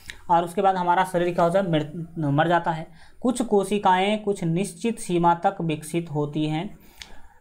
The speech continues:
तत्पश्चात वह विभाजित होती हैं। विकसित हुआ फिर टूट गया दो भागों में,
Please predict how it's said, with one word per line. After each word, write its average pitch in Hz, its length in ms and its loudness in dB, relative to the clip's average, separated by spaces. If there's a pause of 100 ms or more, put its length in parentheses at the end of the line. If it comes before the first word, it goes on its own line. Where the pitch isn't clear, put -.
तत्पश्चात 196 680 0
वह 196 160 2
विभाजित 170 720 0
होती 180 680 0 (300)
हैं। 139 340 -2 (140)
विकसित 175 340 -2
हुआ 233 140 4
फिर 180 280 -4
टूट 147 160 -2
गया 147 120 0
दो 151 140 0
भागों 143 260 2
में, 143 180 -6